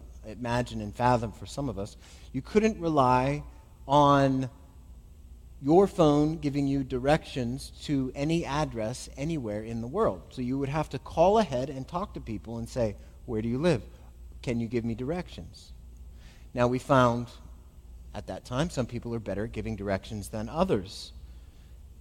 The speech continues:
And so we don't do that anymore. But we would have to plan ahead. We'd have to say, "Okay, I'm gonna meet you. Where should we meet? Let's meet at two thirty at the fountain by the ice cream parlor." We'd have to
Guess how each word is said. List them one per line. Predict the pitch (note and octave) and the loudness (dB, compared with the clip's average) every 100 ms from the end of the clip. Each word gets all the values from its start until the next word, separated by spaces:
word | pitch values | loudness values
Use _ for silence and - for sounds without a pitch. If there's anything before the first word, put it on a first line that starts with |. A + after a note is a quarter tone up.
| - | -10
And | - | -2
so | |
we | C#3 | 6
don't | E3+ G3 C#3+ | 8 6 4
do | F3 A#3 | 0 4
that | E3 G#2 | 4 4
anymore. | G#2 A2 G2 E2 E2 - - - - - | 0 -6 -6 -8 -12 -18 -20 -18 -18 -8
But | C#3 | 2
we | D3+ | 4
would | E3 | 6
have | D#3+ F#3+ | 4 2
to | F3 | 0
plan | - F#3 F#3 | -2 4 6
ahead. | E3 G3 D#3 | 6 6 6
We'd | A#2 | 4
have | C#3 C#3+ | 2 2
to | - | 2
say, | E3 | -2
"Okay, | C3+ C3+ - - C3+ | 2 2 0 -4 -10
I'm | - D#3+ | 4 6
gonna | G3+ G3 | 8 8
meet | F3 F3 G#3+ | 8 6 4
you. | D#3 C#3 C#3 G3+ F3+ | 4 4 6 4 2
Where | F3+ | 2
should | F#3+ | 2
we | G#3 G3 | 0 2
meet? | E3+ G2+ - | 2 0 -6
Let's | D3 F#3+ G3+ | 4 4 4
meet | G3+ G#3+ | 4 4
at | D#3 D3+ | 2 -4
two | - A3 | -2 -2
thirty | A3 E3 D#3 E3 E3 - - - | 2 4 4 4 0 -12 -18 -4
at | D3+ - - | 2 2 2
the | |
fountain | - - - G3+ C#3 C3+ | -4 4 4 4 2 -2
by | D3 B2+ | 2 4
the | C#3 D3 | 4 2
ice | C#3 F3 F3 | 4 4 2
cream | - C3 | 0 0
parlor." | A2 A2 F2 D#2 D#2+ - | 4 4 4 -2 -12 -12
We'd | A2+ C3+ | -6 4
have | D#3+ - | 4 6
to | C3+ | 2